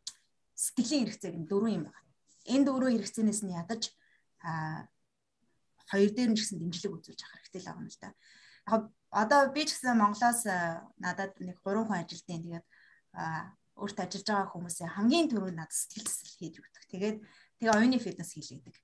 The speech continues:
За, тэгээд оюуны фитнес хийж амжаагүй ч юм уу, сэтгэл засал аваагүй ч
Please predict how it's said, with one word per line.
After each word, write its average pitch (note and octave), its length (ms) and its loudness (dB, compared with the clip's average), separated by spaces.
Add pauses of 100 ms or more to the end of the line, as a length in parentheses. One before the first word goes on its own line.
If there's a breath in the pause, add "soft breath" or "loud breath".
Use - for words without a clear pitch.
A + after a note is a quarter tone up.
(380)
За, F#3 300 8
тэгээд B3+ 260 2 (220)
оюуны C#4 300 4 (100)
фитнес B3 300 -2
хийж C4+ 260 2
амжаагүй G#3+ 500 4
ч G#3+ 140 -4
юм G3+ 80 -2
уу, G3 80 -4
сэтгэл A#3 260 -6
засал G3+ 300 -6
аваагүй G3+ 420 2
ч - 40 -12